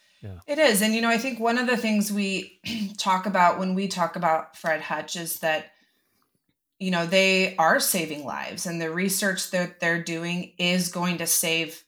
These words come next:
Speaker 2: millions of lives in the future. But
Speaker 1: Yeah.
Speaker 2: even for the people who are not going to, you know, survive their diagnosis, Fred Hutch can give them time. And that's time
Speaker 1: Yeah.
Speaker 2: to be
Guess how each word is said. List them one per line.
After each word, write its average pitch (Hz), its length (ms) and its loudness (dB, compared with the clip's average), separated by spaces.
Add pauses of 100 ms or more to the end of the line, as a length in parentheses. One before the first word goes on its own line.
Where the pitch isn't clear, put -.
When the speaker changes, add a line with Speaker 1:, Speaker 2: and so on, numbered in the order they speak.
(140)
Speaker 2:
millions 208 480 2
of 156 140 -2
lives - 340 -8
in 160 100 -10
the 151 80 -10
future. 196 600 -6
But 165 280 2 (480)
Speaker 1:
Yeah. 87 160 -18 (720)
Speaker 2:
even 208 280 2
for 220 200 0
the 202 120 2
people 196 520 2
who 180 600 0 (500)
are 175 160 2
not 185 340 2
going 151 300 -4
to, 151 520 -4 (960)
you 185 140 0
know, 160 140 0
survive 160 960 2
their 165 200 0
diagnosis, 170 1080 -2
Fred 175 300 0
Hutch 180 300 -4
can 190 240 -4
give 165 300 -6
them 156 200 -8
time. 143 640 -8 (160)
And 165 180 -8
that's 160 320 -6
time 156 320 -4
Speaker 1:
Yeah. 151 60 -12
Speaker 2:
to 165 140 -8
be 156 480 -8